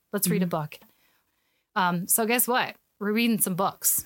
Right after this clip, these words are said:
Speaker 1: We're reading some books, and we're using this as a starting point for reflection and an opportunity for action. And so that's what Rachel and I started to do.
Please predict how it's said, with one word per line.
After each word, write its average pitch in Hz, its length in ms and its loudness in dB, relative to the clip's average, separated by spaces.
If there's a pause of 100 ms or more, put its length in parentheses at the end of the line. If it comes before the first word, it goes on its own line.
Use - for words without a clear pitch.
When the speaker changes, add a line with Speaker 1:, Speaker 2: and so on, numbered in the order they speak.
(120)
Speaker 1:
We're 208 100 -2
reading 254 260 2
some 262 180 0
books, 190 500 0
and 196 160 2
we're 190 80 2
using 220 360 2
this 202 180 2
as 185 120 2
a 180 80 2
starting 196 460 0
point 190 260 -2
for 180 120 -2
reflection 175 720 -2 (540)
and 180 180 2
an 175 60 0
opportunity 180 640 0
for - 220 -2
action. 240 600 -2 (800)
And 185 80 -4
so 220 80 0
that's 220 220 0
what 226 100 0
Rachel 196 300 0
and 202 80 0
I 180 260 -2 (160)
started 180 420 -2
to 208 60 0
do. 233 320 -4